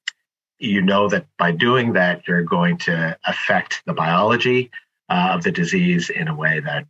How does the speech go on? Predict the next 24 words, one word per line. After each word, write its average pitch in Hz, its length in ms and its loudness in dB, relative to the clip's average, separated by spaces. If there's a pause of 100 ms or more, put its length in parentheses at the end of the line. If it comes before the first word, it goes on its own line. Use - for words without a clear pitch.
(140)
that - 200 -8 (460)
you, 113 180 -6 (320)
you 110 100 0
think 90 280 0
has 85 560 0
a, - 40 -4
a, - 440 -2 (100)
a 156 120 -6
good - 180 -2
chance 80 420 -2
of, 76 180 -6 (580)
um, 151 300 -6
treating 170 300 0
the 76 100 -6
disease. 73 560 -6 (1040)
Well, 110 240 2
so 107 340 0 (260)
then 120 140 2
you 117 80 0
have 120 160 0
to - 80 0
start - 260 -2
thinking 110 280 0
about 80 360 -2